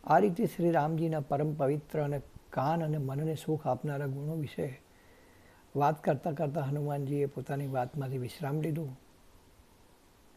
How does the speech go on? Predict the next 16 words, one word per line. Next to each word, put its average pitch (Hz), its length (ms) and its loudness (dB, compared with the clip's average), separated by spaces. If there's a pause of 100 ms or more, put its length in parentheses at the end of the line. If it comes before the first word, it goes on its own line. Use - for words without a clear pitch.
(460)
"પુનિ 220 240 8
સબ 175 240 4
કથા 156 380 2
વિભીષણ 147 540 0
કહી, 135 440 -4 (220)
જેહી 165 280 6
વિધિ 143 300 2
જનક 151 340 -2
સુતા 160 400 -2
તહીં 143 340 -4
રહી. 127 220 -4 (1120)
તબ 196 200 10
હનુમંત 180 560 6
કહા 160 320 4
સુન 170 340 4
ભ્રાતા 147 460 0